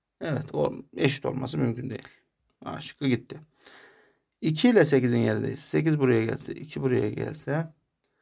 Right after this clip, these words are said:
Bakın arkadaşlar, şu sekiz götür, on beş olur. Bakın on yedi, on dokuz, on beş. Evet, ikisi de on beş oluyor. Cevabımız B şıkkında eşitlenmiş oluyor arkadaşlar. Evet.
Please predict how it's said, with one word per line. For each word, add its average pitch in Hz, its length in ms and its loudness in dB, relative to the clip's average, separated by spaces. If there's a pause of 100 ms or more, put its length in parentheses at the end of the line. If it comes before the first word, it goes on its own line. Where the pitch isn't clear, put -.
(480)
Bakın 135 180 -2
arkadaşlar, 113 460 0
şu - 200 -8
sekiz 123 240 2
götür, 113 240 2
on 123 420 4
beş 120 220 -6
olur. 143 460 -6 (920)
Bakın - 200 -4
on 147 280 6
yedi, 113 300 4
on 135 320 2
dokuz, 156 220 0
on 120 200 -4
beş. - 140 -14
Evet, 139 500 -2
ikisi - 300 -8
de 135 40 4
on 113 280 4
beş 139 380 0 (100)
oluyor. 135 460 -6 (180)
Cevabımız 120 640 -4
B 107 200 -8
şıkkında 123 760 -8 (460)
eşitlenmiş 127 600 -8
oluyor - 240 -8
arkadaşlar. - 680 -20 (1500)
Evet. - 460 -4